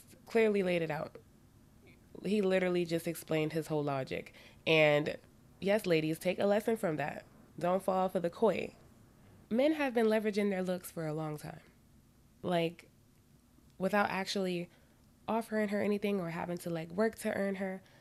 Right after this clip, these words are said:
they'll just get a girl because the girl feels like he's cute. And because the girl hasn't been taught that a man's looks is not what should attract you to him. Period. That's what a man gets attracted to someone by,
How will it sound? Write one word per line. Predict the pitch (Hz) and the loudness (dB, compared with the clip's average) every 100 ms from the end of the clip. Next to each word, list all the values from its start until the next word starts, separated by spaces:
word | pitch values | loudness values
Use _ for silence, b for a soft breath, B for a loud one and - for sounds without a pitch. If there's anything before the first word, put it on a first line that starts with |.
| b b - - | b b -20 -12
they'll | 180 214 220 | 2 2 4
just | 220 - | 0 0
get | 196 | -2
a | |
girl | 190 185 | 0 -2
because | 180 175 175 170 170 | -2 -4 -2 -2 -4
the | - | -6
girl | 165 160 | -2 -2
feels | 156 160 | 0 -2
like | 156 160 - - | -2 -8 -12 -14
he's | 185 175 | -10 -10
cute. | - - - b b b | -8 -12 -14 b b b
And | 208 214 | 0 2
because | 202 208 196 | 2 0 0
the | 196 | 0
girl | 208 202 | 0 0
hasn't | 202 202 190 | -2 -2 -2
been | 185 | -2
taught | 185 302 - - | -2 -2 -2 -2
that | 202 202 - - - - _ _ - - | 0 0 -6 -20 -20 -20 _ _ -18 0
a | 226 | 2
man's | 233 233 208 | 4 0 0
looks | 226 262 - | 0 0 -2
is | 214 208 | -6 0
not | 214 - | 0 0
what | 196 - | -4 -6
should | - 208 | -4 -4
attract | 226 - 220 220 | -6 -6 -6 -6
you | 196 | -10
to | 175 175 | -8 -8
him. | 165 170 - _ _ _ _ - - | -8 -10 -16 _ _ _ _ -20 -6
Period. | 311 170 - - - _ _ _ _ | -2 -2 -4 -10 -20 _ _ _ _
That's | 240 262 | 0 2
what | 269 202 | 0 2
a | |
man | 202 202 196 185 180 - - _ _ 185 | 2 2 0 -2 -6 -12 -20 _ _ -6
gets | 185 | -6
attracted | 180 180 170 165 175 | -4 -6 -6 -8 -10
to | 180 | -10
someone | - - 160 151 | -8 -4 -4 -6
by, | 165 - - | -8 -10 -12